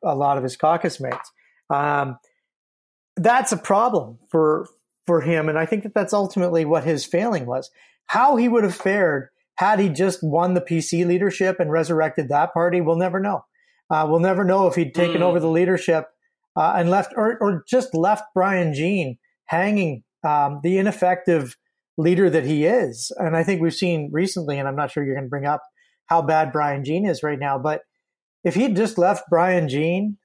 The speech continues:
Speaker 1: uh, withering, h-, holding on to the, the small end of the stick with the Wild Rhodes Caucus, I think Jason Kenney, uh, governs for quite a while, um, because he would have had much more co-,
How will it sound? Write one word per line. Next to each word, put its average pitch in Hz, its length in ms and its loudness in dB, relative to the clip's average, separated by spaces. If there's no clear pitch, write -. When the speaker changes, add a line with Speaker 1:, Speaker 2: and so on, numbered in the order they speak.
Speaker 1:
uh, 139 520 0
withering, 202 680 0
h-, 190 120 -4
holding 196 480 2
on 175 260 2
to 175 260 0
the, 156 320 2
the 156 120 -2
small 170 460 2
end 175 120 0
of 143 80 -2
the 147 60 -4
stick 170 260 -2
with 170 120 -6
the 151 60 -2
Wild 147 300 0
Rhodes 147 200 -4
Caucus, 160 460 -2
I 175 100 4
think 196 180 2
Jason 190 340 2
Kenney, 175 460 0
uh, 156 240 0
governs 175 380 0
for - 120 -6
quite 175 240 4
a 175 40 4
while, 180 360 0
um, 151 240 0
because 165 260 0
he 180 80 0
would 180 140 2
have 180 100 -2
had 175 260 2
much 180 220 0
more 180 160 2
co-, 151 260 0